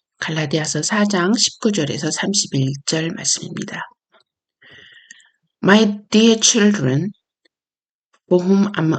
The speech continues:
again in the pains of childbirth until Christ is formed in you. 나의 자녀들아,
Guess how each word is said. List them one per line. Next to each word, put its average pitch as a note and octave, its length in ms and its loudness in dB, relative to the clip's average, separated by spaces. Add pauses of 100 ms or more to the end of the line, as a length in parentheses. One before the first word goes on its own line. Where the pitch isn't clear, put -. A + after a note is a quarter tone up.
again G3 580 2 (540)
in C#3 100 2
the C#3 120 -2
pains D#3+ 560 0
of C#3+ 160 -4
childbirth E3+ 680 -4 (800)
until C#3 260 -2
Christ C#3+ 440 -2
is C#3 240 2
formed D3+ 500 0 (520)
in C#3+ 200 2
you. C#3+ 380 -2 (1160)
나의 E3 260 2
자녀들아, C#3 680 0